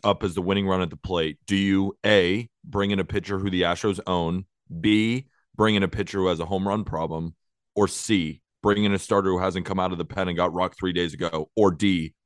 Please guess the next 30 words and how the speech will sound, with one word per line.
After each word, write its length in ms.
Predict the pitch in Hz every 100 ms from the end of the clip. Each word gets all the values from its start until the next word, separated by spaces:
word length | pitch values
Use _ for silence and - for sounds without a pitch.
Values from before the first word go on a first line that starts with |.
| -
all 180 | 95 90
of 120 | 80
the 140 | 90 80
above? 500 | 73 78 - - _ _ _ _ _ _ _ _ -
I 100 | 95
thought 160 | 92 82
that 80 | 87
was 140 | 78
a 60 | 80
very 180 | 80 76
good 220 | 73 -
tweet. 260 | 80 78 - -
I 60 | 92
mean, 160 | 92
the 160 | 87 92
Astros 400 | 92 95 92 85 -
own 240 | 98 98
him. 400 | 95 92 92 90 -
Yordan 560 | 90 92 92 90 87
has 220 | 87 92 85
good 160 | 90
numbers 300 | 87 85 87
against 380 | 85 87 82 -
him. 200 | 87 80 _ _
He 80 | 101
has 120 | 104
a 60 | 87
home 260 | 78 101 95
run 220 | 95 87
problem, 580 | 95 85 82 85 82